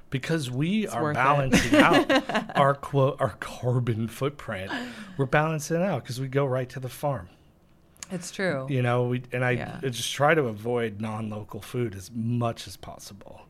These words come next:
Speaker 2: Yeah.
Speaker 1: Also, once you start eating totally local, the vibrational frequency. What I found fascinating is I didn't realize the, the vegetables in particular and produce, they operate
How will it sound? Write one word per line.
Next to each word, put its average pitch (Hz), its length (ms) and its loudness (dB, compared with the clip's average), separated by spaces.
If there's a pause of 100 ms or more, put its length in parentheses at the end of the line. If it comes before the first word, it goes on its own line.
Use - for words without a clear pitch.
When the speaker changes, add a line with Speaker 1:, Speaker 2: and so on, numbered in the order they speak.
Speaker 2:
Yeah. - 200 -12
Speaker 1:
Also, 143 260 4
once 117 300 -6
you 120 60 -8
start 107 300 -8
eating 107 320 -8
totally 107 420 -8
local, 101 480 -8
the 98 120 -14
vibrational 104 800 -12
frequency. 90 800 -16
What 123 180 -8
I 160 80 -2
found 165 320 -4
fascinating 110 460 -8
is 104 120 -10
I 113 100 -8
didn't 123 180 -8
realize 110 280 -10
the, 101 220 -12 (100)
the 98 340 -16
vegetables 101 640 -8
in 95 120 -16
particular 95 500 -16
and 90 120 -18
produce, 117 520 -10 (800)
they 131 200 -6
operate 117 540 -4